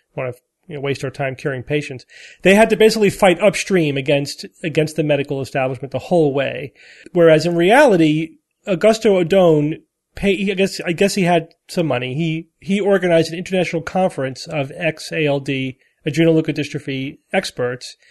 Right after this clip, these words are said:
to talk about the disease, to share ideas. And it was out of this conference that the idea for Lorenzo's oil emerged. And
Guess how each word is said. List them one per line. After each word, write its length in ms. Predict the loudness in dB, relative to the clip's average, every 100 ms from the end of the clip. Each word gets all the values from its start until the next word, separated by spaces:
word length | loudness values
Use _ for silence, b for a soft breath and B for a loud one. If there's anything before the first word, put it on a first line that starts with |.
| b b -12
to 100 | -4
talk 260 | 0 2
about 420 | 2 0 2 0 -4
the 60 |
disease, 600 | -6 -4 -2 -2 -2 -6 -8
to 100 | -12
share 360 | 0 2 4
ideas. 560 | 2 -2 -4 -4 -4 -8 b b b -2
And 100 | 2
it 60 |
was 140 | 2 0
out 260 | 0 0
of 140 | 0 0
this 160 | -2 -4
conference 600 | -2 -2 -2 -8 -8 -4
that 200 | -4 -2
the 140 | -4 -4
idea 500 | -2 0 0 0 2 0
for 160 | -2
Lorenzo's 640 | -2 -2 -2 -2 -4 -6
oil 480 | -6 -4 -2 -4 -8 _ _
emerged. 560 | -8 -6 -6 -8 -14 -16 b b b b _
And 500 | -2 2 2 0